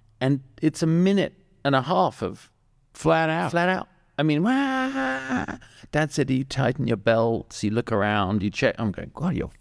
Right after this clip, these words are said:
Speaker 1: fucking nuts." I mean, that's wild.
Speaker 2: Oh my God.
Speaker 1: Yeah.
Speaker 2: I just
Speaker 1: It's
Speaker 2: can't
Speaker 1: a,
Speaker 2: even
Speaker 1: In Car nine five six.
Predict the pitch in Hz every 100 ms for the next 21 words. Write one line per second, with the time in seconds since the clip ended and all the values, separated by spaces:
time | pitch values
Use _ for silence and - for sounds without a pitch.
0 | _ - 113 123 104 - - - - -
1 | - 147 151 - - - 117 120 - 113
2 | - 165 202 160 117 110 - - - -
3 | 151 165 175 147 139 170 139 170 185 208
4 | 208 185 170 160 151 143 131 110 -